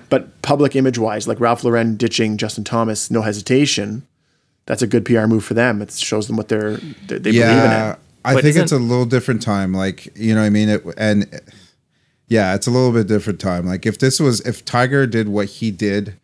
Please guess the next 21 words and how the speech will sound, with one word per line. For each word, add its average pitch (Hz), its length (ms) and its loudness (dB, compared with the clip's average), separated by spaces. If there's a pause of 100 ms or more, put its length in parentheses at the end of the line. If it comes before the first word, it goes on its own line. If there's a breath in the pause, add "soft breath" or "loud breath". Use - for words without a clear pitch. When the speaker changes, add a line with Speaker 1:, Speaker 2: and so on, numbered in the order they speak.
(600)
Speaker 2:
today, 104 460 0
I 107 80 0
think 107 200 -2
it'd 104 120 -2
be 98 100 0
a 98 40 0
little 90 180 -2
bit 85 160 -6
different. 71 380 -10 (720)
I 98 80 -6
think 107 180 -2
there'd 110 140 2
be 110 100 2
more 101 240 2
pressure 92 440 -4
to 87 200 -6
have 85 200 -6
to 85 80 -8
let 82 180 -4
him 87 140 -6
go. 65 220 -12